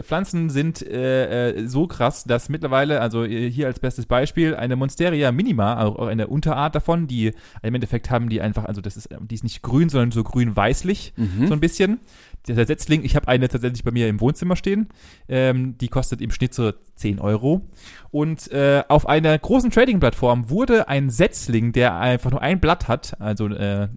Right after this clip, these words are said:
Speaker 1: wo man halt schon
Speaker 2: Mhm.
Speaker 1: sieht,
Speaker 2: Ja,
Speaker 1: wie
Speaker 2: ja,
Speaker 1: dann
Speaker 2: ja.
Speaker 1: später die Blattform wird, wurde für viertausendsechshundert Euro
Speaker 2: Hör auf.
Speaker 1: versteigert. Doch,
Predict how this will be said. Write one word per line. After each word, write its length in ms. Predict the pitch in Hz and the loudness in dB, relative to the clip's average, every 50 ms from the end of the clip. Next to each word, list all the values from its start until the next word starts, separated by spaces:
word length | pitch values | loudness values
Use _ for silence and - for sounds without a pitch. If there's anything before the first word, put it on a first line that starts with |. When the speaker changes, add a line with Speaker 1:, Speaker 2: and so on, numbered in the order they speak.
| - - - | -14 -10 -6
Speaker 1:
wo 80 | - | -4
man 100 | - 214 | -2 0
halt 140 | 110 110 104 | 0 2 2
schon 100 | 101 101 | 2 2
Speaker 2:
Mhm. 40 | 98 | 4
Speaker 1:
sieht, 180 | 120 151 151 117 | 4 4 4 4
Speaker 2:
Ja, 60 | 110 | 4
Speaker 1:
wie 40 | 107 117 120 | 6 6 8
Speaker 2:
ja, 40 | 127 | 8
Speaker 1:
dann 160 | 135 135 135 135 | 6 6 6 6
Speaker 2:
ja. 100 | 135 135 | 4 4
Speaker 1:
später 180 | 147 156 110 | 4 2 0
die 80 | 110 104 | 0 2
Blattform 400 | 92 123 123 - - 147 123 110 | 2 2 2 2 0 0 0 2
wird, 260 | 120 156 - - - - - _ _ _ - - - _ _ - | 0 -2 -4 -6 -18 -20 -20 _ _ _ -20 -20 -20 _ _ 2
wurde 180 | 143 185 214 202 | 2 4 6 6
für 160 | - - 190 170 | 6 6 4 4
viertausendsechshundert 1600 | - - - 247 285 285 285 - - 226 214 240 214 185 214 202 180 139 127 165 180 - - - - 107 107 113 110 107 107 104 - | 4 0 2 2 2 4 4 4 4 6 6 6 6 4 4 2 2 2 2 0 2 2 2 2 4 6 8 8 8 8 6 4 4
Euro 320 | 147 160 151 123 117 107 | 2 2 2 2 2 4
Speaker 2:
Hör 80 | 107 104 | 4 6
auf. 120 | 110 107 | 6 6
Speaker 1:
versteigert. 400 | 104 101 95 - - - - - - - - _ _ _ _ _ _ _ _ _ _ _ _ _ - _ - - | 6 4 0 -4 -10 -8 -8 -8 -10 -10 -14 _ _ _ _ _ _ _ _ _ _ _ _ _ -20 _ -10 -2
Doch, 380 | 120 135 131 - 104 - - | 2 2 2 2 0 -4 -6